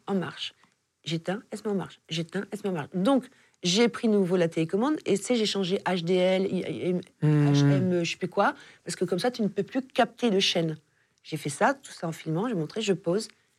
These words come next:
Speaker 1: elle se rallume. Et ce qui est dingue, c'est qu'elle se rallume donc à quatre heures du matin et la première phrase que j'entendais parler, c'était un médecin qui parlait du cœur.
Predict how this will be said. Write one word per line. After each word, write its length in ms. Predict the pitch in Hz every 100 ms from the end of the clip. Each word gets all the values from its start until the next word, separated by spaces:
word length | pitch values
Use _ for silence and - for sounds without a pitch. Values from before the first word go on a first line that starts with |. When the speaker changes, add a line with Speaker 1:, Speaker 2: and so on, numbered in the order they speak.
| _ -
Speaker 1:
elle 80 | 170
se 100 | -
rallume. 320 | 175 156 160 - _ - - _ _
Et 120 | - 185
ce 100 | -
qui 80 |
est 20 | 165
dingue, 460 | 311 359 220 160 - _ _ _
c'est 160 | -
qu'elle 180 | 202 208
se 140 | -
rallume 640 | 190 196 226 220 202 165 160 _ _ _ -
donc 140 | 165
à 60 | 175
quatre 240 | 190 185
heures 100 | 185
du 120 | 180 185
matin 380 | 180 180 196 -
et 80 | 151
la 80 | 156
première 280 | 190 180
phrase 220 | 165 185 -
que 120 | 170
j'entendais 360 | 165 165 170
parler, 300 | 165 165 208
c'était 220 | 262 - 175
un 60 |
médecin 320 | 180 175 226
qui 100 | 233
parlait 240 | 202 180 185
du 140 | 185
cœur. 320 | 196 156 160